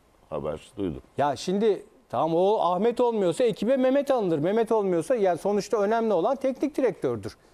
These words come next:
Speaker 2: O zaman o teknik direktörü niye alıyorsunuz canım? Yardımcısını alın o zaman madem ona, onu teknik direktörlük getirin. Madem olmazsa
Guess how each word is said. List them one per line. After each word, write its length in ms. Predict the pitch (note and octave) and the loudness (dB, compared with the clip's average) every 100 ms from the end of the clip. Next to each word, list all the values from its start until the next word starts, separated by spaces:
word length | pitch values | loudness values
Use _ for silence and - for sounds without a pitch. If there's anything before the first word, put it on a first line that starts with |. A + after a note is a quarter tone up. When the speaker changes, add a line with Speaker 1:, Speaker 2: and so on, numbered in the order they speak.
| _ _ | _ _
Speaker 2:
O 100 | D3 | -2
zaman 360 | E3+ B3+ C4+ G#3 - _ _ | 0 0 -2 -6 -18 _ _
o 120 | G#3 | -2
teknik 360 | G#3+ B3 A#3+ B3 | 0 0 0 0
direktörü 420 | C4+ C4+ C#4 C4 | 0 0 0 2
niye 120 | C4 D4+ | 4 2
alıyorsunuz 480 | C#4 A3 - E3+ | 2 0 0 0
canım? 240 | E3 C#4 C4 | 2 2 2
Yardımcısını 580 | B3 B3+ D4 C4+ D#4+ E4 | 2 2 0 0 0 2
alın 140 | E4 | 2
o 60 | A3 | 2
zaman 260 | F3+ F3 | 2 2
madem 360 | F3 E3+ E3 E3+ | 2 0 0 0
ona, 100 | A#3 | 2
onu 120 | C#4 | 0
teknik 320 | C4 B3 G#3+ | -2 -4 -2
direktörlük 420 | F#3 E3 E3 C#3+ - | 0 0 0 -2 -2
getirin. 380 | D3+ F3 A3+ | -4 -2 -2
Madem 320 | G3 F3 D#3+ E3+ | 0 0 0 0
olmazsa 600 | F3+ F3 E3+ - E3+ | 0 0 -2 -2 -2